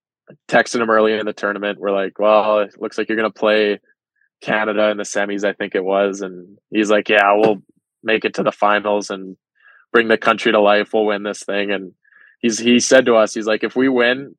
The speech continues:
anything, this country's gonna explode." And we're like, "Okay, well, let's see it." And sure enough, they, they won a bronze medal, and you would,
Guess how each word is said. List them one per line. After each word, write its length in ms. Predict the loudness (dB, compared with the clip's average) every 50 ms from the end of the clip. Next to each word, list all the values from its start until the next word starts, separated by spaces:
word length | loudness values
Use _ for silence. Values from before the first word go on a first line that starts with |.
| _ -8
anything, 480 | -6 -4 -4 -4 -2 -2 -4 -4 -2 -4
this 160 | -6 -6 -4
country's 420 | -4 -4 -4 -2 -2 -4 -4 -4
gonna 180 | -4 -4 -4 -4
explode." 540 | -6 -6 -10 -8 -2 0 2 2 2 0 -2
And 120 | -4 -6 -6
we're 80 | -6
like, 180 | -8 -6 0 0
"Okay, 340 | 0 2 4 4 6 6 6
well, 300 | 6 4 4 4 4 2
let's 200 | 2 0 -6 -6
see 140 | -2 0 0
it." 180 | 0 0 -2 -6 _
And 200 | -20 -20 -20 -20 _ _ _ _ _ _ _ _ _ _ _ _
sure 140 | 0 0 2
enough, 240 | 4 2 2 2 0
they, 380 | 0 0 0 2 0 0 -2 -4 -8 _ _ -20 -18 _
they 160 | -2 0 0
won 200 | 2 2 2 2
a 60 | 2
bronze 400 | 0 0 0 0 0 0 -2 -4
medal, 360 | -6 -6 -4 -2 -2 -2 -2 -4
and 280 | -6 -8 -10 -20 -20 -20 _
you 140 | -6 -4 -2
would, 260 | 0 -2 -2 -4 -6